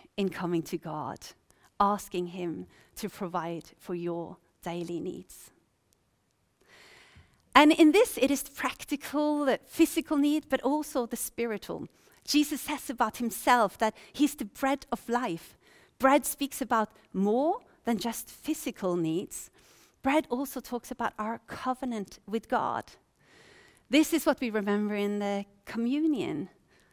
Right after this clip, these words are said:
Jesus being the bread of life, his body being broken for our sake. Jesus came to restore our relationship with our Heavenly Father,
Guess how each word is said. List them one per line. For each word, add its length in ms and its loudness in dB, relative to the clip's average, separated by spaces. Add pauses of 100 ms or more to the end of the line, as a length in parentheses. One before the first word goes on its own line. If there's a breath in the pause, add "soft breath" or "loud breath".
(180)
Jesus 760 -2 (120)
being 260 2
the 80 -2
bread 300 -4
of 100 -6 (100)
life, 540 -8 (300)
his 320 -4
body 460 -2 (360 soft breath)
being 280 0 (100)
broken 800 -4 (180)
for 200 -4
our 300 -8
sake. 720 -14 (1200)
Jesus 380 -2
came 300 -4 (280 loud breath)
to 120 -8
restore 840 -2
our 120 0
relationship 760 -6 (100)
with 160 -4
our 220 -4 (220 loud breath)
Heavenly 440 -4
Father, 580 -8